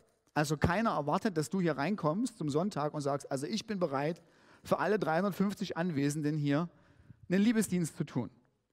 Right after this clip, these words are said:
Ja, sondern du kannst natürlich ein, ein, ein, ein Juda nur sein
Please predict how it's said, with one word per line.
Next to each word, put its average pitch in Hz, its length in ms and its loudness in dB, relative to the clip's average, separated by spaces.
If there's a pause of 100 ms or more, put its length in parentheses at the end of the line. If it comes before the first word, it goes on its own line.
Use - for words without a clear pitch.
(360)
Ja, - 160 -6
sondern 226 500 -2 (360)
du 151 80 -4
kannst 190 340 0
natürlich 208 800 -2
ein, 160 260 -8
ein, 160 320 -4
ein, 160 260 -4
ein 165 140 -2
Juda 165 680 0
nur 208 360 -2
sein 165 580 -4